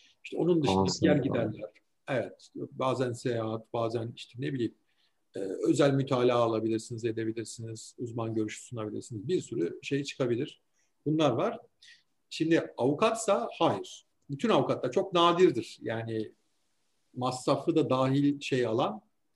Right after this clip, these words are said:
Speaker 1: e, mümkün mü? Mümkün. Sözleşme serbestisi var orada. E, ama, e, çok nadirdir. Müvekkiller de bozulur. Yani bunu, yani üç kuruşa tenezzül etmek gibi algılarlar ama şunu bilmezler.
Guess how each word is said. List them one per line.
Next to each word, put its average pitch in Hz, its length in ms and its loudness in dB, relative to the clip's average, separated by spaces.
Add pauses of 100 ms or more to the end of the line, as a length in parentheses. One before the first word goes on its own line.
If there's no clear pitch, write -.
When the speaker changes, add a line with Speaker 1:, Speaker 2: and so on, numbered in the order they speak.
(460)
Speaker 1:
e, 113 60 -8
mümkün 165 480 -2
mü? 208 80 -2
Mümkün. 185 420 0
Sözleşme 135 540 0
serbestisi 110 580 -4
var 104 100 -4
orada. 117 400 -6 (840)
E, 113 840 -4
ama, 170 400 0 (140)
e, - 200 -4
çok 185 240 2
nadirdir. 151 480 2 (340)
Müvekkiller 202 460 2
de 220 120 6
bozulur. 180 400 8 (280)
Yani 131 260 -2
bunu, 196 440 2 (440)
yani 143 260 2
üç - 180 0
kuruşa 151 340 4
tenezzül 170 360 4
etmek 175 360 6
gibi 123 180 0
algılarlar 107 520 -2
ama 190 320 2
şunu 185 280 0
bilmezler. 113 600 0